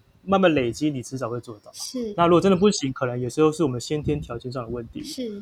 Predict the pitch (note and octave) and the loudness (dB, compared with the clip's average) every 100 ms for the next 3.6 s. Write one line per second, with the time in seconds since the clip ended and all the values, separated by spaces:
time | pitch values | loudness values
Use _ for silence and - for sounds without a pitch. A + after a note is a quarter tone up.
0 | G#3 D3+ B2+ C3 C#3 C3+ C#3+ A#2 - - | 0 2 2 0 0 0 0 -2 -10 -14
1 | - - D4 A3+ C#4+ E4+ F#4+ C4+ A3+ A3 | -6 0 2 2 0 -2 0 2 2 -2
2 | C#4 C#4+ B3 A3 - G#3+ A3+ A#3+ - A3+ | -2 0 0 -2 -4 -2 -2 -4 -4 -2
3 | B3 B3 G#3 G3 F#3 F#3+ | 0 -2 -2 -4 -4 -8